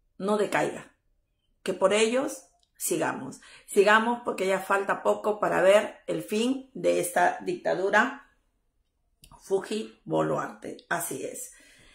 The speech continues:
Ya falta muy poquito y yo les voy a contar lo último que ha pasado. Primero quiero agradecerles por tener la comprensión con mi persona, pero como dije, necesitaba esos días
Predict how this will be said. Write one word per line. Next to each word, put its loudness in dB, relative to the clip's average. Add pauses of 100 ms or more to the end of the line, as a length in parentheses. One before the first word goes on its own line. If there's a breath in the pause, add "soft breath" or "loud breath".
(240 soft breath)
Ya 6
falta 2
muy 0
poquito 0
y -2
yo 4
les 2
voy 0
a 0
contar 2
lo 2
último 0
que -2
ha 0
pasado. -2
Primero 0
quiero 0
agradecerles 0
por -2
tener -2
la 2
comprensión -4 (460 soft breath)
con -6
mi -4
persona, 0 (180)
pero 2
como -4
dije, -2 (520)
necesitaba 2
esos -4 (340)
días -2